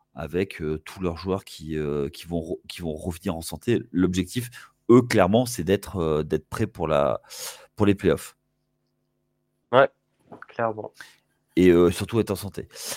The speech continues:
Speaker 1: Euh, deuxième équipe, euh, dont tu, dont tu as parlé, les Clippers,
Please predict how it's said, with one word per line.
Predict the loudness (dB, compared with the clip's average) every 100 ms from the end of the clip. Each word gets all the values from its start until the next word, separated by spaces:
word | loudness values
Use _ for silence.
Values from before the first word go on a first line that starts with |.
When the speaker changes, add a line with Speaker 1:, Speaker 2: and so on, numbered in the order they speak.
| -14 4
Speaker 1:
Euh, | 10 12 12 12 10
deuxième | 4 -4 2 4 4 2
équipe, | -2 -4 -6 -6 -2 6
euh, | 8 10 10 8 8 8 8 8 8 6 2 0 0 -2
dont | -6 -2 0 0
tu, | -2 -2 2 2
dont | 2 -4
tu | -2
as | 0
parlé, | 2 4 2 2
les | 2
Clippers, | 2 2 4 4